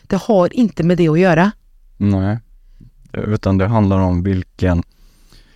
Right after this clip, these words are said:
Speaker 2: typ av energi och fokus du lägger på det.
Speaker 1: Ja, och det handlar inte om att man kan, det, alltså, det handlar om att du och jag och alla människor kan nå inre framgång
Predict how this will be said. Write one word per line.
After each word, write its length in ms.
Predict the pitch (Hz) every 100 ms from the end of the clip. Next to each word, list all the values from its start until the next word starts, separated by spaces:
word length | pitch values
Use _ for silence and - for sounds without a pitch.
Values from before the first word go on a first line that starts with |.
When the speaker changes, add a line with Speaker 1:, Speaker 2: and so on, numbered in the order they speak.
| _ - _
Speaker 2:
typ 460 | - 92 85 95 -
av 200 | 87 82
energi 640 | - 87 82 - 95 92 -
och 80 | -
fokus 440 | - - - 101
du 80 | -
lägger 260 | - - -
på 160 | -
det. 100 | 50 - _
Speaker 1:
Ja, 340 | - 240 160 190 _ _
och 200 | _ -
det 60 | 233
handlar 280 | 226 294 208
inte 260 | 277 -
om 100 | 180
att 140 | 175 -
man 180 | 185 175
kan, 320 | - 190 185 _ _ _ - _
det, 160 | - - _ _
alltså, 320 | - 208 247 190 - -
det 80 | 240
handlar 180 | 294 247
om 80 |
att 140 | 214 - _
du 580 | 151 160 - 285 339 359 -
och 140 | 302
jag 400 | 269 160 147 180 -
och 120 | -
alla 280 | 247 240 175
människor 640 | 220 240 151 - 131 175 208 _ _ _ _
kan 320 | - 233 220 226
nå 300 | 214 262 262
inre 380 | - 185 151 151
framgång 720 | 151 185 160 143 123 143 208